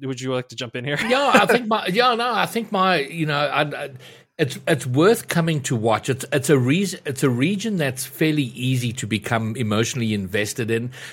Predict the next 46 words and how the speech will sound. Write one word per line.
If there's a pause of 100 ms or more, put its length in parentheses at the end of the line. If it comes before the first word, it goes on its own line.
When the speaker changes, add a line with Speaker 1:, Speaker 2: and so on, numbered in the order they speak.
Speaker 2:
to
like,
to, (140)
you
know,
the
storylines
are
great, (380)
um,
and,
and,
and (880)
come
and
give
it
a
chance.
You
know,
we, (460)
you
know,
we're,
uh, (540)
we're
on
the
opposite
week
to
North
America,
so
you
can,
you
can
get
your
North
American
Rocket
League
fill,